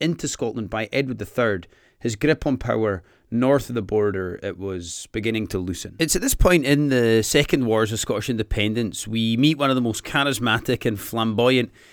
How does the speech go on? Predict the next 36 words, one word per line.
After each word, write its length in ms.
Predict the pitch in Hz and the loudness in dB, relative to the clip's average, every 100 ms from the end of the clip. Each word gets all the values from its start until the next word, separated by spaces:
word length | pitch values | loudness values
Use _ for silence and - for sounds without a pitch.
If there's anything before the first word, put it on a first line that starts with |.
| - - | -20 -16
heroines 760 | - 160 165 151 123 101 82 - | 2 4 6 4 2 -2 -6 -6
of 160 | 110 | -4
the 80 | 117 | -4
wars, 720 | 113 123 127 120 92 78 - - | 2 4 6 4 0 -6 -12 -6
uh, 500 | 107 104 104 104 104 | -2 0 0 -2 -2
Agnes 500 | 127 151 143 143 - | 0 0 0 -4 -2
Dunbar, 640 | 131 120 110 113 117 101 | -2 -2 -2 0 0 -2
or 140 | 87 104 | -2 -4
the 80 | |
Black 420 | 101 123 139 147 135 | -2 -4 0 0 2
Agnes, 600 | 117 117 120 87 - - | 0 0 -4 -6 -10 -10
as 100 | 101 | -8
she 220 | - 113 | -6 -4
was 180 | 104 107 | -4 -4
known 260 | 110 113 | -2 0
as, 220 | 107 85 | -2 -4
on 80 | 101 | -6
account 300 | 101 123 117 | -4 -2 -2
of 80 | 98 | -2
her 100 | 107 | -6
dark 400 | 90 113 113 - | -2 -2 -2 -4
complexion, 640 | - 107 - 101 - 104 - - - | -8 -8 -2 -2 -2 -10 -10 -18 -12
which, 260 | - 165 - | -2 0 0
being 320 | 220 226 214 | 0 0 2
Scottish, 580 | 165 - 147 143 123 - | -2 0 2 2 2 -2
probably 260 | - 147 139 | -2 0 0
meant 240 | 120 117 | 0 -2
that 80 | 104 | -4
her 100 | 98 | -6
skin 360 | 104 - 120 117 | -8 -4 -4 -4
tone 340 | - 113 107 | -2 -2 -2
was 140 | 101 - | -4 -6
just 260 | 117 - | -8 -4
a 60 | 107 | -4
notch 440 | 110 110 110 - | -2 -2 -4 -6
above 280 | 123 107 90 | -4 -6 -8